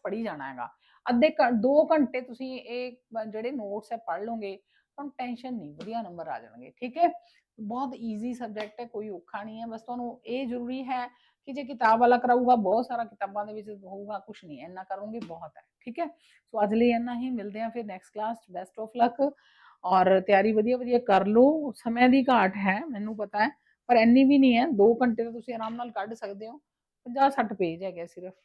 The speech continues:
ਠੀਕ ਹੈ। ਸੋ ਅੱਜ ਲਈ ਇੰਨਾ ਹੀ, ਮਿਲਦੇ ਹਾਂ ਨੈਕਸਟ ਕਲਾਸ। Thank you, ਸਟੂਡੈਂਟਸ। ਸੋਸ਼ੀਓਲੋਜੀ ਦੀ ਕਲਾਸ ਲੱਗ ਚੁੱਕੀ ਹੈ ਬੇਟਾ, ਜੀ ਐਨ ਡੀ ਯੂ ਦਾ ਕੱਲ੍ਹ ਪੇਪਰ ਹੈਗਾ,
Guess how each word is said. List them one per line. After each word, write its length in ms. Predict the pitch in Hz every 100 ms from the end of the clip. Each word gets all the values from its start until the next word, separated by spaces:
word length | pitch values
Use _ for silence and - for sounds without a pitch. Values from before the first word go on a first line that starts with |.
| _ _
ਠੀਕ 200 | 254 262
ਹੈ। 100 | 294 - _ _ _ _ _
ਸੋ 220 | - 220
ਅੱਜ 140 | 196
ਲਈ 120 | 214 226
ਇੰਨਾ 240 | 220 240
ਹੀ, 120 | 247
ਮਿਲਦੇ 280 | 247 208 202
ਹਾਂ 80 | 226
ਨੈਕਸਟ 280 | 180 - -
ਕਲਾਸ। 200 | 151 151 -
Thank 160 | 214 202
you, 60 | 226
ਸਟੂਡੈਂਟਸ। 400 | - 143 143 _ _ _ _ _ _ _ _ _ _ _ _ _ _ _ _
ਸੋਸ਼ੀਓਲੋਜੀ 540 | _ 277 269 311 302 302
ਦੀ 120 | 320
ਕਲਾਸ 300 | 302 262 269
ਲੱਗ 180 | 277 233
ਚੁੱਕੀ 380 | 233 240 247 294
ਹੈ 60 | 285
ਬੇਟਾ, 420 | 269 262 277 285 _ _ _ _ _ _ _ 202
ਜੀ 180 | 226
ਐਨ 200 | 247 254
ਡੀ 60 | 247 262 269 220
ਯੂ 100 | 233
ਦਾ 120 | 254 254
ਕੱਲ੍ਹ 180 | 254
ਪੇਪਰ 320 | 254 226 226 240
ਹੈਗਾ, 380 | 233 208 247